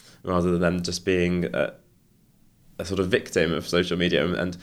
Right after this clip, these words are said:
I think that's how it's portrayed in the media, as sort of people being victims of social media, and, and they don't necessarily need to be. They need to be empowered users of <laughs> social media, and, and that's through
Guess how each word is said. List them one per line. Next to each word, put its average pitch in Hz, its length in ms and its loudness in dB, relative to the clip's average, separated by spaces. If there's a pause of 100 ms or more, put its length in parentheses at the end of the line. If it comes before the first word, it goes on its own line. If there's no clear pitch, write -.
(160)
I - 40 -6
think 95 160 0
that's - 200 0
how 90 140 0
it's - 100 -2
portrayed 90 280 0
in 87 100 -2
the 85 40 0
media, 87 400 0
as 87 100 -6
sort 82 140 -8
of 76 60 -12
people 87 180 -6
being 87 160 -4
victims - 480 -4
of 76 80 -8
social 82 280 -4
media, 80 300 -2
and, 78 140 -6 (400)
and 90 100 -4
they 90 60 2
don't 90 160 4
necessarily 90 480 0
need 95 280 0
to - 60 -10
be. 71 140 2
They 82 120 0
need 80 120 -4
to - 60 -12
be 82 100 0
empowered 80 500 0
users 87 360 0
of 80 120 -2
<laughs> 107 80 -4
social 117 280 2
media, 90 440 2
and, 87 200 -2 (400)
and 90 160 0
that's 65 260 0
through 85 680 0